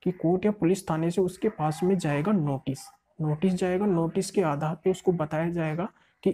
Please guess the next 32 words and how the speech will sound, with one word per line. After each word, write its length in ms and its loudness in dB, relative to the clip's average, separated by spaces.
इस 200 -4
तारीख 260 0
को 140 2
उसको 320 0
कोर्ट 300 0
में 160 0
हाजिर 360 -2
होना 180 -2
है। 200 -2
फिर 100 4
वो 140 4
कोर्ट 320 0
में 120 2
हाजिर 360 0
हो 120 2
या 120 4
फिर 180 -2
पुलिस 320 -2
वालों 220 2
के 80 -2
पास 300 -4
में 100 -2
भी 60 -2
जा 160 -2
सकता 320 -4
है, 60 2
ये 140 2
भी 160 -4
आ 120 -4
सकता 340 -8
है 60 -2
उसमें 340 0